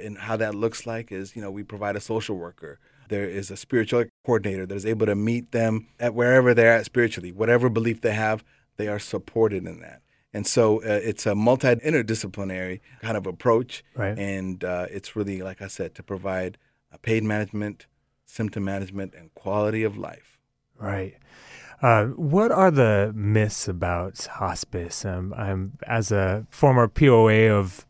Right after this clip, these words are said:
Speaker 2: two, uh, parents that were on hospice, um, I, I have experienced this not only, um, personally, but also I, I experience it, uh, uh, a lot, e-, almost every day.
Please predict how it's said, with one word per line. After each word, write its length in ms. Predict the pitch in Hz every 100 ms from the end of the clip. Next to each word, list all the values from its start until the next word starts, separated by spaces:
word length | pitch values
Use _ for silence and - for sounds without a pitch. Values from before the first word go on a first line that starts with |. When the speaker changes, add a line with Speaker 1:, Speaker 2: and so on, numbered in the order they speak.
| -
Speaker 2:
two, 580 | - 139 160 131 104 98 - - - - -
uh, 460 | 98 98 92 98 - 147 147 -
parents 580 | 113 120 104 95 -
that 320 | - 101 98 98
were 140 | 92
on 140 | 95
hospice, 720 | 92 95 92 - 98 92 - -
um, 260 | 95 92
I, 160 | 87 92
I 400 | 92 92 95 92 - - - _
have 340 | - - 98 90 101 - - - -
experienced 500 | 127 - - 104 95
this 160 | 110 95
not 260 | 104 101 110
only, 640 | 107 101 101 98 95 104
um, 340 | 98 92 92
personally, 600 | - 110 98 - 98 92
but 240 | 90 101 98
also 720 | 98 104 104 - 104 95 92 - - -
I, 360 | - 120 123 123
I 100 | 67
experience 600 | 120 - - 127 127 117
it, 380 | 131 123 113 -
uh, 380 | 120 120 120 120 110 _ _ -
uh, 420 | 151 135 - - -
a 140 | 127
lot, 320 | 117 147 113
e-, 40 | 107
almost 440 | 113 113 113 -
every 200 | 117 113
day. 260 | 107 113